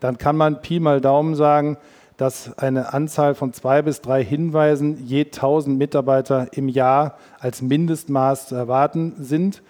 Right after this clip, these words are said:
Es kann natürlich auch, ähm, deutlich mehr sein, aber das ist so etwas, was man so als ganz grobe Richtmarke, glaube ich, definieren kann. Wenn Sie also da deutlich drunter liegen oder über mehrere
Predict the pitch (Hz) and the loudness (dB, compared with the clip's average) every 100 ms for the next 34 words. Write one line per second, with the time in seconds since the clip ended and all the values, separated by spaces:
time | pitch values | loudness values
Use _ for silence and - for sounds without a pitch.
0 | _ _ - - 143 143 147 147 139 135 | _ _ -16 -4 0 0 0 -2 -4 -2
1 | 135 131 - - 135 123 123 - - 135 | -2 -2 -4 -4 -2 -2 -6 -8 -2 0
2 | 139 123 131 143 151 147 143 131 127 139 | -2 -4 2 2 4 2 2 -2 0 0
3 | 139 139 143 139 135 131 - - - - | -2 -4 -4 -2 -2 -2 -4 -20 -20 -8
4 | 127 123 127 131 123 - - 127 135 - | -6 -4 -4 -4 -4 -6 -6 -6 -6 -4
5 | 131 123 120 131 - 123 123 131 123 - | -2 -2 -4 -6 -2 0 0 -2 -6 -10
6 | - 120 120 123 - _ - _ - 135 | -8 -4 -4 -6 -10 _ -20 _ -10 -8
7 | 135 131 131 127 120 135 127 98 - _ | -4 -2 0 -2 -2 0 0 -2 -10 _
8 | _ _ _ - 147 147 139 143 143 135 | _ _ _ -2 -2 0 0 0 2 4
9 | 143 143 - - 139 165 151 - 156 170 | 4 2 -4 0 2 2 -2 -2 -2 0
10 | 156 160 156 160 151 135 135 135 135 131 | 0 -2 -2 -4 -2 -2 -2 -2 -2 0
11 | 131 127 135 147 135 139 135 | 0 -2 -2 0 0 0 0